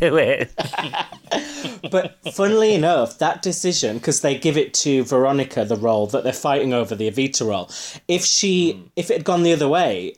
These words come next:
Speaker 2: the result of who left this week might have been completely different, 'cause Cherry didn't get her role and then she leaves. So
Speaker 1: No, but I think, um, I think if she had been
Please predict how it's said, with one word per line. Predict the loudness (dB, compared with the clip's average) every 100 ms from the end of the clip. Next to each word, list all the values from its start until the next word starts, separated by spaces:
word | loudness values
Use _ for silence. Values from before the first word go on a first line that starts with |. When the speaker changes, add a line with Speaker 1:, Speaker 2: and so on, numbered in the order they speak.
| _ -8
Speaker 2:
the | -2 0
result | 0 2 2 2
of | 0
who | 0
left | 2 2 0
this | -2 0
week | 0
might | 0
have | -2
been | 0
completely | -2 -2 -2 -2
different, | -2 -2 -4 -6 -6
'cause | -4
Cherry | -2 0 2 2
didn't | 0 0
get | -2 0
her |
role | 2 2 2 0 -6 -18 -6
and | -2 0
then | 0
she | 0 0
leaves. | 2 2 0 0 -4 -6 -12
So | -2 2 2 2
Speaker 1:
No, | 0 2 4
but | 2
I | 2 2 2
think, | 0 0 0 0
um, | 0 0 -2 -8 -12 _ _ _ -10 -2
I | 0
think | 0 -2 -4
if | -6 -6
she | -8 -8 -6 -6 -8 -10 _ _ -20
had | -8 -6 -6 -8
been | -8 -6 -8